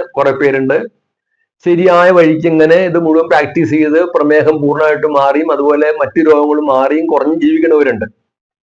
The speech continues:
അവരൊക്കെ അതിന് വരി-, ഇവരൊക്കെ കൂടി സംഘടിപ്പിച്ച പ്രോഗ്രാമാണ് അത്. "സാറേ, ഇങ്ങനെ ഒരു പ്രോഗ്രാം നടത്തണം" എന്ന് പറഞ്ഞപ്പോൾ അതുകൊണ്ടാണ് ഈ പ്രോഗ്രാം വച്ചിരിക്കുന്നത്.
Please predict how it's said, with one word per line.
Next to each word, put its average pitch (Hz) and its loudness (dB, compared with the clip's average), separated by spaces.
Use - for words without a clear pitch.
അവരൊക്കെ 226 0
അതിന് 226 0
വരി-, 180 2
ഇവരൊക്കെ 233 2
കൂടി 226 0
സംഘടിപ്പിച്ച 196 2
പ്രോഗ്രാമാണ് 170 2
അത്. 101 -6
"സാറേ, 143 0
ഇങ്ങനെ 147 0
ഒരു 147 -4
പ്രോഗ്രാം 143 0
നടത്തണം" 131 -4
എന്ന് 131 -2
പറഞ്ഞപ്പോൾ 131 -2
അതുകൊണ്ടാണ് 220 4
ഈ - 2
പ്രോഗ്രാം 190 0
വച്ചിരിക്കുന്നത്. 143 -2